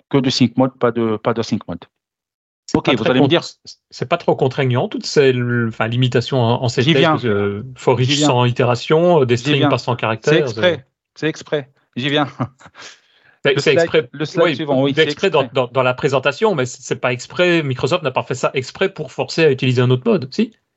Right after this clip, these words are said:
Speaker 1: Si, si, en fait. En gros, Microsoft, ce qu'ils disent, en fait, ils ont mis ce stateless. Déjà, en fait, en termes de coût, c'est très peu, ça coûte que dalle, déjà.
Speaker 2: Ouais.
Speaker 1: Et mais en termes de perf aussi, de performance d'exécution, j'y viens.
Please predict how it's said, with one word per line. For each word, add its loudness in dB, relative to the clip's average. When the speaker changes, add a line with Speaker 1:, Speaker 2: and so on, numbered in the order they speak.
Speaker 1:
Si, 0
si, 2
en 4
fait. 0
En 6
gros, 4
Microsoft, 0
ce -14
qu'ils -16
disent, -6
en -2
fait, -2
ils 0
ont 4
mis 6
ce 0
stateless. -2
Déjà, 4
en 2
fait, -6
en -2
termes 0
de -2
coût, -4
c'est -12
très 2
peu, -10
ça -2
coûte -4
que 4
dalle, 2
déjà. 2
Speaker 2:
Ouais. -4
Speaker 1:
Et 2
mais 6
en 4
termes 2
de 2
perf -2
aussi, -12
de -12
performance 0
d'exécution, 0
j'y 0
viens. 0